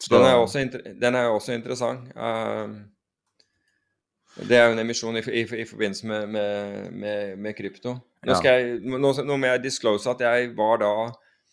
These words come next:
Speaker 2: jeg tror jeg var, eh, jeg kan godt hende at jeg fortsatt er implisitt, eh,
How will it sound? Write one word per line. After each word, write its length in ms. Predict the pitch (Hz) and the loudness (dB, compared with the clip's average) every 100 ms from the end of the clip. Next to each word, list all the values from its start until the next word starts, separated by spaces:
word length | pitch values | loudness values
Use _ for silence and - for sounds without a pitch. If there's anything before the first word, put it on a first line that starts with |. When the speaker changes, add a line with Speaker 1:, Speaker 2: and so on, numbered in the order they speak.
| _ _ _ _ - | _ _ _ _ 0
Speaker 2:
jeg 140 | 123 | 0
tror 160 | 123 120 | 4 6
jeg 140 | 120 | 6
var, 300 | 110 131 139 | 6 4 2
eh, 500 | 135 110 113 113 110 110 | -4 -6 -2 0 0 0
jeg 340 | 110 113 110 | 0 -2 -4
kan 280 | - 120 120 | 0 2 2
godt 180 | 117 113 | 0 -2
hende 140 | 110 98 | -2 -2
at 80 | |
jeg 80 | 113 | -4
fortsatt 320 | - 101 110 - | -6 -6 -8 -6
er 420 | 117 110 127 131 - _ _ | 0 4 4 2 -4 _ _
implisitt, 680 | 107 101 - 110 127 123 _ | -8 -6 -6 -2 -2 -4 _
eh, 880 | 110 107 107 110 107 101 98 90 101 | -4 -4 -4 -6 -6 -8 -8 -8 -8